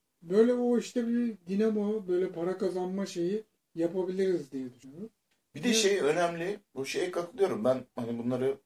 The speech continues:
Speaker 2: ya ben de çizer olduğum için bir çizerin aklına gelebilecek soruları sormaya çalıştığım için sordum bunların çoğunu. Şey aslında, kısa hikayecilik, e, en temeli ve bizde çok oturmamış bir şey. E, kısa hikaye anlatmayı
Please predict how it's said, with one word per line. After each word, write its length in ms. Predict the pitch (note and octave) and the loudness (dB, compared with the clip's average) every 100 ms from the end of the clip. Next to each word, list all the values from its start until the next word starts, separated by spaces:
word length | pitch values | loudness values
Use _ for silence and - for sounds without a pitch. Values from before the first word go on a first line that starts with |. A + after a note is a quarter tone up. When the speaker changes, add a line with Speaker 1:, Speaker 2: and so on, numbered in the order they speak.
| _ - | _ -6
Speaker 2:
ya 100 | G#2 | -2
ben 140 | B2+ | -2
de 60 | - | -4
çizer 280 | - G2+ G2+ | -8 -2 0
olduğum 300 | G#2 A#2+ D3+ | 0 0 -4
için 280 | A#2 C3 A#2+ | -6 -8 -10
bir 80 | |
çizerin 380 | A2+ A2+ A2 A2+ | -10 -10 -8 -6
aklına 320 | A2 - A2+ | -6 -6 -8
gelebilecek 420 | A2 A2 A2 A2+ A#2 | -6 -6 -6 -8 -8
soruları 320 | G#2+ G#2 A2+ | -10 -6 -6
sormaya 320 | A2 F#2 F2+ | -4 -6 -8
çalıştığım 380 | - E2 - - | -10 -12 -14 -16
için 160 | F2 - | -18 -16
sordum 200 | F2+ F2+ F2 | -14 -14 -16
bunların 240 | F2+ F2+ | -14 -14
çoğunu. 220 | E2+ - - - _ - - - - - - - - - _ | -12 -14 -14 -20 _ -20 -16 -18 -16 -16 -14 -12 -14 -16 _
Şey 320 | - E3+ F3+ - | -6 2 2 6
aslında, 640 | A#2+ - - G2 G2+ C3 - - _ _ _ _ - | 4 4 -6 -10 -6 -6 -8 -18 _ _ _ _ -12
kısa 320 | C3 - G#3 | -4 6 6
hikayecilik, 920 | G#3+ - B2 G#2 G2 - - - - _ _ _ | 4 2 6 6 4 -4 -14 -18 -20 _ _ _
e, 40 | G2 - | -12 -4
en 220 | C3+ F#3 F#3 | -2 -2 -2
temeli 340 | C3 G2+ E2 - | -6 -6 -10 -12
ve 180 | - B2+ | -8 -8
bizde 200 | C3 - | -8 -14
çok 220 | - - B2+ | -14 -12 -8
oturmamış 640 | B2 D#3+ C3+ F#2+ F2+ _ | -10 -8 -8 -8 -12 _
bir 60 | |
şey. 120 | - - _ _ _ - | -18 -18 _ _ _ -20
E, 40 | - - - _ _ - | -20 -20 -20 _ _ -8
kısa 240 | - E3 | -2 -2
hikaye 380 | D3 D#3+ C#3+ C#3 | -2 0 2 4
anlatmayı 680 | C3+ C#3 C3+ C3+ C3+ C#3 | 2 0 -6 -6 -6 -6